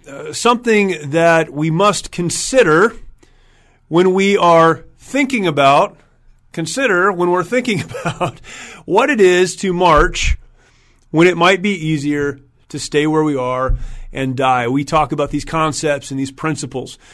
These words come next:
When the world around us seems to be falling apart,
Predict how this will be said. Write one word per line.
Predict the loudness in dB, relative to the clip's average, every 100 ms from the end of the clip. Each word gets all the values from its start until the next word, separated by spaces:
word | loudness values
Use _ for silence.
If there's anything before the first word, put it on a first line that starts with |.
| -20 _
When | 4
the | 6
world | 8 6 6
around | 6 6 4 2
us | 0 0 -4
seems | -8 -8
to | -10
be | -10
falling | -6 -4 -2 -4
apart, | -6 -4 -4 -4 -6